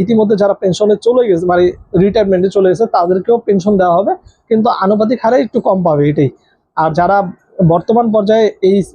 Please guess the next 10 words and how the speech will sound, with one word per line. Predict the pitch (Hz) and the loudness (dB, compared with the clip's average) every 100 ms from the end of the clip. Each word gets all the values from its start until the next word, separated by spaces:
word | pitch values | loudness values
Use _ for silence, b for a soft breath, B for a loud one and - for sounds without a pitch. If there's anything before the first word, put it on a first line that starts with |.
| - | -4
পেনশন | 214 233 226 | -2 0 -2
সিস্টেম | 214 247 208 | -2 -2 -2
চালু | 208 202 220 | 0 2 2
হওয়ার | 233 | 2
পরে | 208 208 202 | 0 0 0
রিটায়ারমেন্টে | 180 185 196 190 185 190 | 0 0 0 0 0 0
যাবে, | 175 196 339 b b b - | 0 0 -4 b b b -6
তাদের, | 196 202 233 - _ _ _ - | -2 0 -2 -4 _ _ _ -4
আম, | 160 147 147 147 - _ _ _ _ _ _ _ - | -2 0 0 -4 -10 _ _ _ _ _ _ _ -4
বর্তমান | 170 208 254 254 | -2 -2 0 0